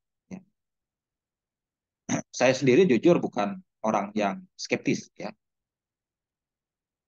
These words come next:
Saya kadang terlalu lugu, <laughs> ngaku saja, "Ya, dulu, ya, dulu, ya." Terlalu lugu, kalau orang ngomong apa saya percaya saja, ya kan, tidak mengecek lagi. Tapi s-, karena saya bergelut sebagai seorang, eh, profesional, ya kan,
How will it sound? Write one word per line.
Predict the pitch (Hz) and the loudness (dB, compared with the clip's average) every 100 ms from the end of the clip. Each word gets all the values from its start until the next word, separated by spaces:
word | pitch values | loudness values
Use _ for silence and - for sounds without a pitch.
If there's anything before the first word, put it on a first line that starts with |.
| _ _ _ | _ _ _
Saya | - 156 - - _ | -2 -2 -2 -8 _
kadang | - 127 160 | -4 0 0
terlalu | 160 135 135 | 2 2 4
lugu, | 127 117 107 - | 2 0 -4 -4
<laughs> | 127 - 214 175 131 110 | -4 4 4 4 0 0
ngaku | 113 - | -2 -2
saja, | 110 107 107 107 | 0 0 0 -2
"Ya, | 107 | -4
dulu, | 110 131 123 | 0 0 0
ya, | 104 104 | -2 -8
dulu, | 104 98 | -8 -10
ya." | - 98 _ _ _ | -12 -16 _ _ _
Terlalu | 113 117 107 | -2 -2 -2
lugu, | 107 117 113 113 _ _ | 0 0 0 -2 _ _
kalau | - 110 | -4 -2
orang | 113 113 | 0 0
ngomong | 113 110 | -2 -2
apa | 107 123 120 | -2 -2 0
saya | 123 | -2
percaya | 113 107 98 95 | -4 -6 -4 -4
saja, | 98 95 107 107 104 | -6 0 2 2 0
ya | 101 | -2
kan, | 113 110 | -4 -4
tidak | 98 | -6
mengecek | 107 101 95 104 | -6 -6 -6 -6
lagi. | 98 90 92 95 95 95 - _ _ | -6 -8 -10 -14 -10 -10 -12 _ _
Tapi | 117 240 240 | -4 -4 -6
s-, | - _ - - | -8 _ -20 -6
karena | 135 131 139 | -4 -2 -2
saya | 135 | 0
bergelut | 117 107 104 110 123 _ _ | 0 -2 -2 -2 -4 _ _
sebagai | - 98 95 95 95 | -12 -8 -4 -4 -2
seorang, | 98 98 95 95 | -2 -2 -2 -6
eh, | 95 92 | -8 -8
profesional, | 95 95 95 90 95 101 117 110 | -8 -6 -8 -4 -2 0 0 -2
ya | 101 95 | -6 -6
kan, | 117 | -8